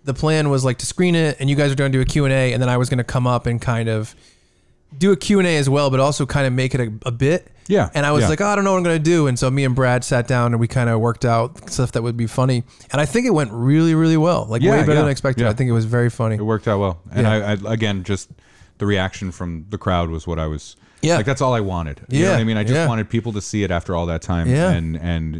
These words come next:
Speaker 2: enjoy it.
Speaker 1: Yeah,
Speaker 2: And
Speaker 1: definitely.
Speaker 2: the response was far better than I expected.
Speaker 1: Yeah.
Speaker 2: Like,
Speaker 1: Oh,
Speaker 2: uh,
Speaker 1: really?
Speaker 2: yeah, I,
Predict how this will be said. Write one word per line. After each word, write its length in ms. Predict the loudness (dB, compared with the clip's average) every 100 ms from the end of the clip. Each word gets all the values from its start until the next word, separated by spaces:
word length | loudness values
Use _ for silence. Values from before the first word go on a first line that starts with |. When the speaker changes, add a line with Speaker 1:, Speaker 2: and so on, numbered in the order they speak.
| -6
Speaker 2:
enjoy 380 | -6 -4 -2 -2
it. 220 | -4 -6
Speaker 1:
Yeah, 140 | -2 -2
Speaker 2:
And 100 | 0
Speaker 1:
definitely. 360 | -2 -2 -4 -6 -18 -4
Speaker 2:
the 80 | -2
response 720 | -2 -2 -2 -2 -4 -12 -16 _ _ _ _ _ _ _ -4
was 320 | -2 -2 -4
far 920 | -14 -20 -20 -20 -20 -8 -2 2 2
better 340 | 2 2 2 0
than 120 | -2
I 120 | -4
expected. 540 | -6 -6 -8 -8 -14 -16 _ -4
Speaker 1:
Yeah. 140 | 0
Speaker 2:
Like, 120 | 0
Speaker 1:
Oh, 120 | 2 2
Speaker 2:
uh, 40 |
Speaker 1:
really? 300 | 2 2 0 -6 _
Speaker 2:
yeah, 220 | -2 0 0
I, 240 | -2 -2